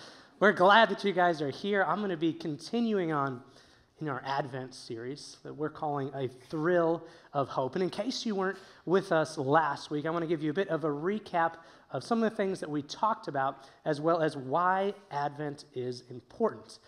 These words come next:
that we can't just skip right over and get to Christmas. We want to sit in this season. Nancy Beach did a great job last week as we looked at the candle of hope. You see, it's lit over there. And what Nancy showed us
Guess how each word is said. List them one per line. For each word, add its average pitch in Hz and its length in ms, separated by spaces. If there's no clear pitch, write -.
that - 60
we 135 100
can't 185 320
just - 280
skip 180 300
right 147 140
over 135 240
and 127 160
get 147 140
to - 140
Christmas. - 440
We 151 240
want 139 180
to 135 120
sit - 540
in 120 320
this - 440
season. 127 500
Nancy 170 300
Beach 165 260
did 175 100
a 170 60
great 175 420
job 160 400
last 127 360
week 139 160
as 147 200
we 165 240
looked 180 320
at 170 320
the 143 440
candle 180 520
of 127 100
hope. - 460
You - 60
see, - 140
it's 135 160
lit 170 300
over 143 240
there. 117 260
And 143 200
what 170 160
Nancy 190 440
showed 107 320
us 143 220